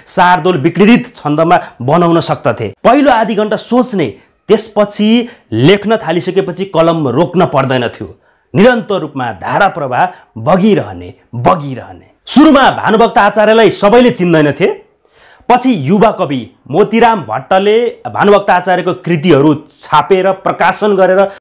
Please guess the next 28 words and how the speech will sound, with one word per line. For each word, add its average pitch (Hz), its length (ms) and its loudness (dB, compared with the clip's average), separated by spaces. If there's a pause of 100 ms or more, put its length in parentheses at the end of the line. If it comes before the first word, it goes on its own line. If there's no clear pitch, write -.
(120)
भानुभक्त 285 500 2
आचार्यलाई 202 560 -4
नेपालको 247 760 -2
नेपाली 214 580 2
भाषाको 151 540 -2 (280)
आदिकवि 220 520 2
हुन् 208 280 4
भनेर 165 340 2
परिचय 226 560 4
गराइसके 208 460 -2
पछाडि 220 480 -6 (260)
सबैले 262 520 2
भानुभक्तको 156 500 -2
कृतिहरू 151 500 2
पढ्न 165 440 0
थाले 185 280 0
र 233 120 4
भानुभक्त - 500 0
आचार्यलाई 156 720 -2 (380)
चिन्न 247 240 6
थाले, 151 360 -4 (240)
आदिकवि 208 520 2
भनेर 139 260 -4
मान्न 135 480 -2
थाले। 87 320 -12 (340)
उहाँको 254 400 2
जीवन 190 300 -2
चरित्र 196 360 -4